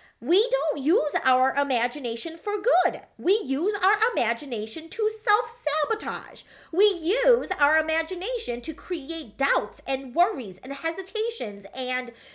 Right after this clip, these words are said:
you know, perceived fear. <laughs> That's what we use imagination on nowadays. Okay, but if you were to ask my eight-year-old daughter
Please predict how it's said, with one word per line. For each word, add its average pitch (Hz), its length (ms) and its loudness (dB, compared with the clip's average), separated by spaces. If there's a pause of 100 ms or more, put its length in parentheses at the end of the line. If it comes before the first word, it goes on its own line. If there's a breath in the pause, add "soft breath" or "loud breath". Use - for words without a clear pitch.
(140)
you 311 160 -2
know, 240 380 2 (260 loud breath)
perceived 320 840 0 (160)
fear. 330 500 2
<laughs> - 680 -10
That's 381 180 8
what - 20 -14 (140)
we 587 580 6
use 539 220 8
imagination 508 680 -2
on 285 140 4
nowadays. 233 600 2 (520 soft breath)
Okay, 392 260 6
but 392 140 0
if 302 100 -2
you 440 140 2
were 640 180 4
to 370 60 2
ask 392 160 4
my 370 260 2
eight-year-old 381 460 4
daughter 349 540 4